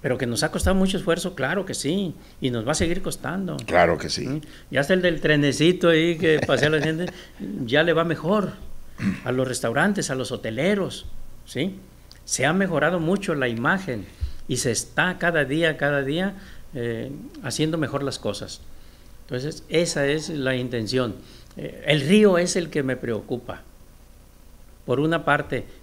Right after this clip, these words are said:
Speaker 1: necesitamos cuidarlo. Hay, tiene muchos sitios por toda la orilla que pudieran ser aprovechados.
Speaker 2: Claro que sí.
Speaker 1: Solamente unas cuantas personas los aprovechan ahí,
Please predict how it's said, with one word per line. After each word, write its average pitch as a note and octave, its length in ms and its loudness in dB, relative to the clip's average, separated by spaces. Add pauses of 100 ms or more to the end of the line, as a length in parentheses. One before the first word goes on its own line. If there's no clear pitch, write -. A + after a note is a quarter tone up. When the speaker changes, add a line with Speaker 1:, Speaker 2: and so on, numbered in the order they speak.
Speaker 1:
necesitamos F3 360 2
cuidarlo. B2 760 0 (1200)
Hay, - 540 2
tiene A3+ 220 2
muchos A3 320 0
sitios F#3+ 400 0
por C3+ 260 -4
toda G#3+ 300 -2
la E3 80 0
orilla F#3+ 240 4
que F3 100 -2
pudieran D3 340 2
ser F3 140 0
aprovechados. C3+ 680 -6 (160)
Speaker 2:
Claro G2+ 340 4
que - 120 0
sí. - 60 -2
Speaker 1:
Solamente F#3+ 380 4
unas F#3+ 160 0
cuantas F#3 240 -4
personas E3 400 -4
los D3 120 -4
aprovechan C#3 480 -4
ahí, D#3+ 280 0